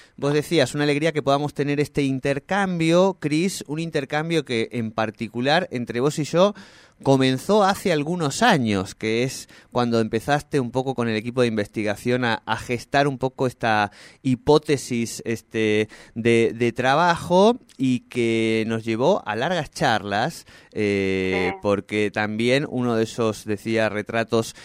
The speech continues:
Speaker 1: y esos relatos de, de estos hijos e hijas está el, el mío. Así que la alegría también para mí poder continuar con estos diálogos, en este caso en terreno propio, en este caso en la,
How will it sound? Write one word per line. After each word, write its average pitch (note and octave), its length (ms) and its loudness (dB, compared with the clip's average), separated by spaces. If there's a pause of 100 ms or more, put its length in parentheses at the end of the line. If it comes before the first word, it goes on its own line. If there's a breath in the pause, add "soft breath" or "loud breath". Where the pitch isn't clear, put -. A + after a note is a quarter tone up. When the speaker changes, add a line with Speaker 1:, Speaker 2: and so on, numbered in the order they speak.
(140 loud breath)
Speaker 1:
y A2+ 200 0
esos A2 240 0
relatos G#2 500 -2
de, F#2 300 -2
de F#2+ 100 -4
estos G2 240 -8
hijos G#2+ 220 -8
e B2 80 -2
hijas G#3 300 2 (280 loud breath)
está B2 540 2 (100)
el, G#2 640 -4
el G2 240 -4
mío. G2+ 320 -2
Así F#2+ 180 -8
que G#2+ 300 0
la A2+ 200 0
alegría B2+ 520 0
también A2+ 460 0
para G#2 220 -2
mí A2 200 -2
poder G#2 380 0 (260 soft breath)
continuar B2+ 720 2
con B2 140 -4
estos A#2+ 260 -4
diálogos, A2+ 640 2
en G2 140 -8
este A2 200 -10
caso C#3+ 380 2 (320 loud breath)
en A#2 180 -4
terreno B2 440 2
propio, B2 440 10
en G2+ 60 -2
este A2+ 240 -4
caso A#2+ 540 0
en A2 240 -6
la, G2+ 340 2